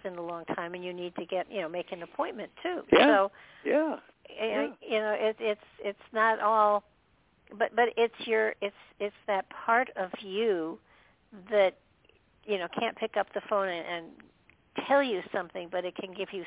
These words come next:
Speaker 1: symbols that will enable you to interpret the meaning yourself. And it's a personal thing. It's, it's really,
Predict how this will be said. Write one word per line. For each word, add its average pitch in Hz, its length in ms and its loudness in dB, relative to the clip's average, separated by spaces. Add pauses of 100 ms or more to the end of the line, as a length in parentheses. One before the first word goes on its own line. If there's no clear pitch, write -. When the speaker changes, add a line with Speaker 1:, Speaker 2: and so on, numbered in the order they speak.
(140)
Speaker 1:
symbols 214 520 -2
that 196 160 -2
will 180 220 -2 (720)
enable 214 480 2
you 202 240 -2 (100)
to 208 100 -8
interpret 185 640 -6 (100)
the 180 60 -10
meaning 190 480 -6
yourself. 165 580 -4 (180)
And 185 280 -8 (760)
it's - 180 -6
a 214 60 -2
personal 190 680 -10 (120)
thing. - 220 -12 (120)
It's, 185 180 -6 (320)
it's 185 180 -6 (180)
really, 202 340 0